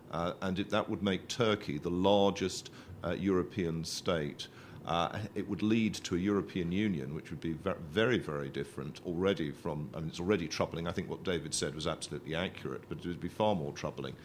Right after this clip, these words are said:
Um, one point I think that's interesting, and I, I, I'm trying to look at links across the Atlantic here, I think that the point that David was making was that, in essence, the politicians in Britain have failed to articulate a convincing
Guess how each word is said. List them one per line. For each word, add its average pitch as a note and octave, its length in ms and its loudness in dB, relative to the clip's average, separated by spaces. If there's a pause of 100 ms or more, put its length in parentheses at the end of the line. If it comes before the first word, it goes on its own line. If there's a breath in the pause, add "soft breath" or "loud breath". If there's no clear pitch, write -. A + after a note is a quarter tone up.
(500 loud breath)
Um, C#3 200 8 (120)
one F#3+ 240 8
point F3+ 240 6
I C3+ 100 10
think C3+ 280 2
that's B2+ 220 4
interesting, A2+ 680 4
and G2 80 4
I, F#2+ 120 6
I, G#2 320 2
I'm G#2+ 100 2 (100)
trying B2+ 240 6
to A#2 80 0
look A2+ 180 2
at - 100 0
links G2+ 400 4
across - 360 4
the E2+ 140 0
Atlantic F2 600 0
here, C#2+ 280 -4 (420 loud breath)
I A#2 120 6
think F3+ 420 2
that - 480 4
the - 60 -4
point F3 300 2
that - 140 -6
David A2+ 340 4
was F#2 160 -2
making G2+ 580 4
was F2 160 -2
that, G#2 180 0
in A2 120 4
essence, E2+ 680 2
the G#2 100 -8
politicians A#2+ 760 0
in F#2 120 0
Britain A2 440 2
have F2+ 140 -4
failed A2+ 440 2
to - 260 -2
articulate D#2 760 -2
a E2 40 -6
convincing F#2+ 840 0